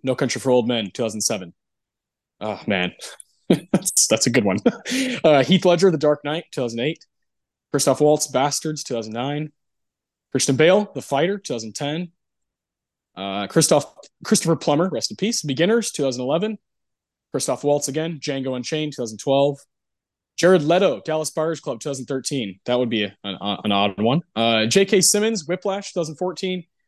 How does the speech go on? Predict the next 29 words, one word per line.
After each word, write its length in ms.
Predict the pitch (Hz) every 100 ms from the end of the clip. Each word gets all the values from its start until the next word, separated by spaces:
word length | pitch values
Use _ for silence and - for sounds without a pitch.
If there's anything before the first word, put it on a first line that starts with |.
| _ _ _ _
Mark 200 | 151 160
Rylance, 360 | 170 170 165 151
Bridge 280 | 135 147 135
of 80 | 123
Spies, 540 | - 143 147 147 139
twenty 220 | - 110
fifteen. 640 | - 160 - 165 156 156 147 _ _ _ -
Mahershala 280 | 110 113 107
Ali, 260 | 107 139 139
Moonlight, 460 | 123 147 147 151 -
twenty 200 | 117 95
sixteen. 540 | - 113 - 117 113 - _ _ _ -
Sam 280 | 135 120
Rockwell, 520 | 139 143 147 139 139 -
Three 140 | 127 120
Billboards 380 | 139 131 127
Outside 420 | 135 127 - 147 -
Ebbing, 180 | 147 143
Missouri, 380 | 139 180 180 95 -
two 100 | 131
thousand 120 | 113
seventeen. 520 | 165 147 147 151 147 _ _ _ _ _ _ _ _ _ _ _ _ _ _ 147
Mahershala 360 | 170 185 180
Ali, 260 | 165 190 226
Green 320 | 147 180 220
Book, 220 | 220 208 -
two 100 | 185
thousand 180 | 170
eighteen. 540 | 180 - 190 175 185